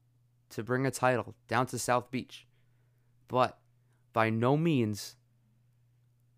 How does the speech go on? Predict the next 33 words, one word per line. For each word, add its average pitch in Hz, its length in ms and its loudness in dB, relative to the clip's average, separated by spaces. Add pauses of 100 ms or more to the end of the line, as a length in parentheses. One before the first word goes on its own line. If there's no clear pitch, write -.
(120)
are 123 100 4
they 120 120 2
title 113 260 -2
favorites. - 540 -12 (1000)
If 117 160 -4
I'm 135 160 2
looking 139 220 -2
at 139 140 0
it, 143 160 -4 (360)
it 131 120 0
is 123 320 0 (260)
fifty-one 147 640 -2
forty-nine 131 600 -6 (320)
in 110 100 -10
favor 117 300 -2
of 104 100 -6
Miami 107 460 -8 (340)
at 110 160 -10
this 107 120 -12
point. - 280 -18 (220)
The 113 100 -6
Lakers 127 380 -2
have 117 300 0
a 117 100 -4
legitimate 117 560 -4
shot 113 400 -2 (580)
to 117 260 -4
also 113 420 -2 (480)
bring 120 160 0
home 107 160 -4
the 98 80 -14
title. - 340 -14 (380)
But, 127 280 0